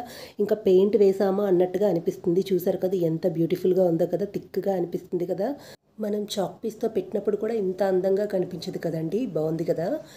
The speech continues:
ఇంకా next బియ్యం పిండి కలుపుకునేటప్పుడే ఇలా కొంచెం నేను కుంకుమ, పసుపు వాటర్లో mix చేసుకున్నాను. ఇది కూడా just paint వేయడానికి వీలుగా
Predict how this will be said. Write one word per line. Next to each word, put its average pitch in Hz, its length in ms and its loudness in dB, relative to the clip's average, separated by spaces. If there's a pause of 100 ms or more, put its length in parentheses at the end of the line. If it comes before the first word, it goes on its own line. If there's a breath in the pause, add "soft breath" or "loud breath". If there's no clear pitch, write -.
(240 loud breath)
ఇంకా 185 240 -4
next 170 440 -4 (260)
బియ్యం 185 240 0
పిండి 202 220 0
కలుపుకునేటప్పుడే 170 840 -2 (100)
ఇలా 175 180 0 (100)
కొంచెం 175 320 0
నేను 175 240 2 (520 loud breath)
కుంకుమ, 185 440 2 (640 loud breath)
పసుపు 196 400 -4
వాటర్లో 185 560 0
mix 160 300 -4
చేసుకున్నాను. 170 680 -4
ఇది 185 200 0
కూడా 190 180 -2
just 170 360 -6 (380 loud breath)
paint 190 320 -2
వేయడానికి 185 480 -2
వీలుగా 175 380 0